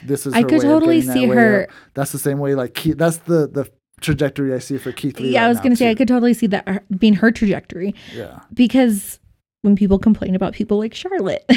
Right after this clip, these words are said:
Speaker 2: <laughs> thing is, she is that company woman, and she is, like, she does all of the events outside of wrestling, you know, like, all of the,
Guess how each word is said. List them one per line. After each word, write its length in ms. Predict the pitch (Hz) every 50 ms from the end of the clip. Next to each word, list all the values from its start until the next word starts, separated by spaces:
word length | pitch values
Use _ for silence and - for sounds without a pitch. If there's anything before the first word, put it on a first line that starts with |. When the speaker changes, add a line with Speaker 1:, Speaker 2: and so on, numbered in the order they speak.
| - -
Speaker 2:
<laughs> 920 | - 233 - - - - - - - _ _ _ _ _ _ _ _ -
thing 200 | 214 269 269 262
is, 380 | 262 247 233 233 208 - - - -
she 340 | - - - - 247 240 254
is 140 | 247 220 226
that 200 | 226 208 - -
company 380 | - 247 247 233 - 220 202
woman, 540 | 190 180 202 226 226 185 - - - 196 196 - _ _ _ _ _ _ _
and 340 | 208 208 208 208 208 208 196
she 840 | - - - 233 220 220 220 214 214 214 214 214 214 208 196 - -
is, 460 | - 202 202 202 196 190 185 - - _
like, 420 | - 202 185 - - - - - _ _ _ _ _ _ _ _ _ _ 202
she 240 | - - - - 220
does 320 | 190 - 208 202 208 196 208
all 200 | 185 185 190 185
of 120 | 180 175
the 160 | 170 196 180 165
events 340 | 160 170 170 180 185 -
outside 460 | - - - - - - 196 - - -
of 240 | 202 202 202 - _ _ _ _ _ _ _ _ _ _ _ _ _
wrestling, 400 | - 202 202 - - 214 214 220
you 120 | 214 214 208
know, 160 | 185 180 180
like, 220 | 175 170 170 -
all 160 | 165 170 170
of 80 | 160 202
the, 360 | 202 175 175 170 170 160 185